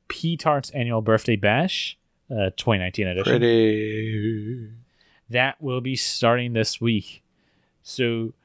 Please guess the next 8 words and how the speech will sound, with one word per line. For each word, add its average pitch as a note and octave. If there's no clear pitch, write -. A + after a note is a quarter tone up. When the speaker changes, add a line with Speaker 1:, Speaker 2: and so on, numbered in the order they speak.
Speaker 1:
be A#2
sure C#3
to A#2+
register. A#2+
Where G2
you G2
register F#2+
at? -